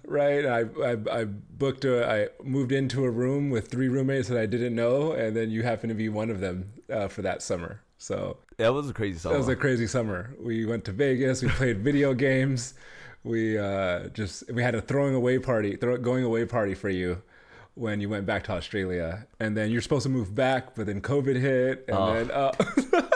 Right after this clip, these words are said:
Speaker 2: It's been, it's been,
Speaker 1: It's been a
Speaker 2: oh,
Speaker 1: wild ride,
Speaker 2: it's been a
Speaker 1: so
Speaker 2: mess.
Speaker 1: we've been in touch ever
Speaker 2: Talking about video games, though, you actually went to Vegas to play video games. Like, you
Speaker 1: Yes.
Speaker 2: say it as if
Speaker 1: Yes.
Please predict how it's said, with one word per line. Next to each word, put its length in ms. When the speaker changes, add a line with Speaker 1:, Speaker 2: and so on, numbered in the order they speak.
Speaker 2:
It's 160
been, 200
it's 180
been, 420
Speaker 1:
It's 200
been 120
a 40
Speaker 2:
oh, 60
Speaker 1:
wild 280
ride, 240
Speaker 2:
it's 140
been 100
a 40
Speaker 1:
so 60
Speaker 2:
mess. 380
Speaker 1:
we've 280
been 100
in 100
touch 280
ever 140
Speaker 2:
Talking 380
about 200
video 260
games, 360
though, 180
you 320
actually 380
went 360
to 140
Vegas 340
to 140
play 320
video 280
games. 360
Like, 100
you 60
Speaker 1:
Yes. 160
Speaker 2:
say 180
it 60
as 180
if 300
Speaker 1:
Yes. 520